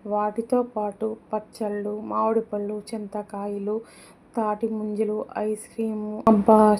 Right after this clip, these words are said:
చెప్పుకుంటూ పోతే ఇంకా ఎన్నో. వేసవిలో ఎంత వేడి ఉన్నా ఆ ఉదయాలు మాత్రం చాలా బాగుండేవి. లేలేత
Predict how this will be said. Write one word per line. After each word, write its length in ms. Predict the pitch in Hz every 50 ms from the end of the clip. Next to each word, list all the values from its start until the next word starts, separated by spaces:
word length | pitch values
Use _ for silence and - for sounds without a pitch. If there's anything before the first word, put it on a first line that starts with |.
| - -
చెప్పుకుంటూ 840 | - - 240 240 240 - - 226 - - 233 233 226 226 - - 254 247 240 240
పోతే 460 | 247 - 226 220 220 220 - 220 208 208 208 - -
ఇంకా 400 | - 226 220 - - - 247 247 254 254 240
ఎన్నో. 360 | 220 208 208 208 220 226 233 226 202 196 196 - - - - - - - - - - - - 240
వేసవిలో 720 | 220 208 214 208 208 220 - - 240 220 220 214 208 214 214 208
ఎంత 320 | 202 202 202 208 202 247 240
వేడి 360 | - 196 208 208 202 202 214 220
ఉన్నా 360 | 214 208 202 196 196 196 202 202 202 - - - - - -
ఆ 140 | - 214 220 220 220 214 220 233 - - - - - - - - - - - - - - - - - - - 208
ఉదయాలు 800 | 208 214 208 208 214 220 233 233 233 233 233 226 214 214 208 214 220 - - -
మాత్రం 440 | 214 214 208 208 208 - - 208 208 214
చాలా 420 | 202 - - 202 202 202 202 208 214 214
బాగుండేవి. 840 | 202 208 202 202 202 202 208 208 202 208 208 202 190 196 202 202 202 - - - - - - - - -
లేలేత 580 | 208 208 208 208 220 226 226 233 247 247 240